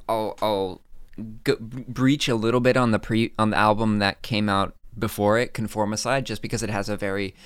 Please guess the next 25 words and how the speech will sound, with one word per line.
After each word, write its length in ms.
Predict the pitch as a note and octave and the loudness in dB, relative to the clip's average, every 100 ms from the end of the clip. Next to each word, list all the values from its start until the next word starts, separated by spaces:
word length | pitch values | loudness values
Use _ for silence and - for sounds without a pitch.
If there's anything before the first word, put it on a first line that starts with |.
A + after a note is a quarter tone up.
| - | -14
significant 600 | - A#2 G2 G2 G2 G#2 | -8 -6 -4 -6 -6 -6
meaning 320 | E2+ F#2 F#2+ F#2+ | -6 -6 -4 -4
to 100 | A2 | -4
me. 200 | A#2 B2 - - - - - | -6 -8 -12 -20 -20 -18 -8
Um, 520 | - G#2 G2 F#2+ F#2+ F#2+ - - - - | -2 2 2 0 -4 -6 -8 -8 -12 -12
but 520 | G#2+ A#2+ G#2+ G2+ F#2 - - | -6 2 4 4 2 -4 -8
only 240 | A#2+ B2 G#2+ | -2 0 0
in 80 | |
a 60 | G2 | -2
few 180 | - E2 | -4 -10
places. 540 | - - - - - - | -8 -12 -12 -10 -10 -4
Um, 500 | G2+ G#2 G#2 G2+ G2 - - - - - - - | -2 0 0 -4 -8 -18 -20 -14 -12 -10 -8 -6
I 40 | |
think 280 | A2 A2+ G#2+ | -4 -4 -4
that 160 | G#2+ F#2 | -8 -2
there 260 | A2 G#2 | 2 2
are, 480 | D#2+ G#2 G2+ G2 F#2+ | 4 4 4 4 2
uh, 340 | F#2+ F#2 F#2 G2+ - - | 2 2 2 0 -6 -16
there 280 | - A#2 G#2+ | -6 0 2
are 40 | |
only 400 | G#2 G#2+ G2 F#2 - _ _ _ _ _ _ - | 0 -2 -4 -6 -14 _ _ _ _ _ _ -18
three 520 | - - A#2+ B2+ B2 | -16 -8 -2 2 2
songs, 840 | A#2 - A2 G2+ G2 F#2+ G2 G2+ - | 0 -4 -2 0 0 -2 -6 -8 -6
maybe 280 | G#2+ B2 A2+ | 0 2 2
four, 480 | - G#2 G2+ G2 | 0 2 4 2